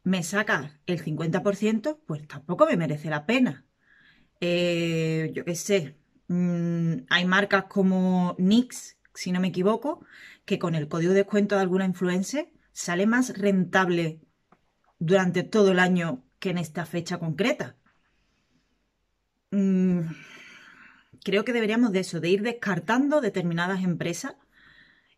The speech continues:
y si queréis me comprometo a hacer un estudio, ponerme, mm, en plan estudiosa y hacer, no para este Black Friday porque no me va a dar tiempo, os lo digo desde ya, para este mes imposible.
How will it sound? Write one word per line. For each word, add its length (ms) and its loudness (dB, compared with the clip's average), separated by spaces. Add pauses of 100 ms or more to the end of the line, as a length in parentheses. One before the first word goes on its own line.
(160)
y 640 4
si 160 -2
queréis 280 0
me 120 4
comprometo 720 -2
a 300 0 (420)
hacer 520 -2
un 180 2
estudio, 640 -2
ponerme, 440 2 (360)
mm, 200 4
en 180 4
plan 340 0
estudiosa 840 2
y 140 4
hacer, 400 2 (200)
no 180 4
para 160 2
este 640 6
Black 280 2
Friday 260 2
porque 240 -2
no 80 -4
me 60 -4
va 140 -2
a 60 0
dar 80 0
tiempo, 500 -4 (100)
os 140 -4
lo 120 -2
digo 200 -2
desde 240 -2
ya, 180 -2
para 260 -2
este 300 -4
mes 360 -4
imposible. 640 0